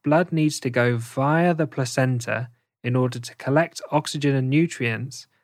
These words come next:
and to dispose of waste products such as carbon dioxide and lactate. Therefore, there needs to be a way for the blood to travel to the placenta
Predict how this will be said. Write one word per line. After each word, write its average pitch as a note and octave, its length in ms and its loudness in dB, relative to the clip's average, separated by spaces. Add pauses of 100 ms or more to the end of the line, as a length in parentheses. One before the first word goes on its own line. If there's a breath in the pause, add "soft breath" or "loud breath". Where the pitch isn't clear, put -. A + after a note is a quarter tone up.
(240)
and B2+ 160 -2
to B2+ 100 -6
dispose B2 460 0
of A#2 120 -4
waste D3 360 2
products A#2+ 460 -2
such A#2+ 180 -10
as A#2 100 -6
carbon C3 400 2
dioxide A#2+ 720 0
and A#2 220 -2
lactate. A2+ 720 -4 (1400)
Therefore, E3+ 340 4
there D3 160 4
needs F#3 440 2
to G3+ 120 2
be F3 140 4
a D#3+ 100 4
way D3 400 4
for A#2+ 140 -8
the A#2+ 100 -2
blood C3 240 0
to C3+ 100 -6
travel B2+ 440 0
to F3 440 2
the E3 120 0
placenta A#2+ 760 -2